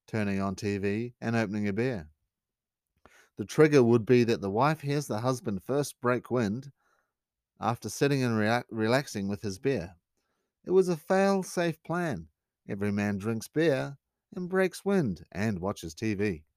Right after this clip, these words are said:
In this process, upon hearing the butt clap, the mind-controlled woman's eyes would glaze over as the implanted hypnotic suggestions kicked in.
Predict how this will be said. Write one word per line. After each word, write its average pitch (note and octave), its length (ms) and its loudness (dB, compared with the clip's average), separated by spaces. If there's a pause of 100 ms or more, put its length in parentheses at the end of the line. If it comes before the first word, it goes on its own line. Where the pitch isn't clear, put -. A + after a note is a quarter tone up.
(1700)
In A#2+ 120 -6
this D#3 160 0
process, C#3 600 2
upon A#2+ 300 -4
hearing B2 340 0
the G#2+ 80 0
butt B2 320 2
clap, D#2 300 -10 (880)
the F#2+ 100 -8
mind-controlled B2+ 800 2
woman's B2 380 0
eyes B2+ 340 2
would A#2+ 160 -4
glaze B2 380 2
over G#2 400 0 (480)
as G2+ 160 -6
the G#2+ 120 0
implanted A#2+ 580 -2
hypnotic A2+ 840 -4
suggestions F2+ 720 -6
kicked - 300 -14
in. E2 220 -8